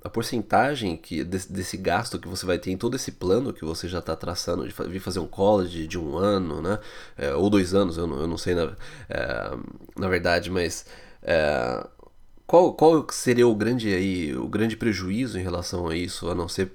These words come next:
simplesmente um, um curso de um mês aí de inglês pra você obter essa oportunidade? É, agora, como você tá nessa situação que você já sabe inglês e você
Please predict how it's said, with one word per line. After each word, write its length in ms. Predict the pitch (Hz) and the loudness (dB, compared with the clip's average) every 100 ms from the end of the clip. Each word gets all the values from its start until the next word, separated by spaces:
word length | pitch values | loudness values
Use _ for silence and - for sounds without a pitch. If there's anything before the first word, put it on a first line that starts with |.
| - | -8
simplesmente 560 | - 101 95 92 92 98 | -6 -6 -2 -2 0 0
um, 200 | 95 - | -2 -2
um 120 | 104 | -2
curso 320 | 92 104 101 | -2 -4 -4
de 120 | 95 98 | -2 -2
um 160 | 95 | -2
mês 380 | 92 98 98 - | 0 2 0 -2
aí 180 | 82 87 | -6 -6
de 140 | 85 | -8
inglês 420 | 80 76 78 - - - - | -8 -4 -4 -6 -16 -20 -10
pra 140 | - | -6
você 240 | 78 - 80 | -6 -6 -6
obter 480 | 82 78 - 69 - - - | -6 -6 -6 -6 -8 -20 -12
essa 220 | - - | -10 -8
oportunidade? 800 | 101 107 - 78 69 67 - - - - - - - | -10 -10 -8 -8 -6 -8 -10 -16 -20 -20 -20 -20 -8
É, 480 | - 80 76 71 - 71 - - | -4 -2 -2 -2 -4 -6 -10 -8
agora, 560 | - 95 95 90 85 - - _ _ _ _ - - | -4 4 6 6 4 -2 -12 _ _ _ _ -20 -4
como 220 | 135 139 | 0 2
você 180 | 113 113 | 2 0
tá 140 | 101 | 2
nessa 260 | 98 92 95 | 2 2 -2
situação 400 | - 90 - 90 | -2 -2 0 -4
que 120 | - | -4
você 260 | 85 - 82 | -6 -4 -4
já 140 | 90 | -4
sabe 260 | - 92 82 | -2 -2 -2
inglês 420 | 85 107 131 90 | -2 0 0 -2
e 80 | 85 | -6
você 440 | 90 85 92 85 | -8 -4 -2 -4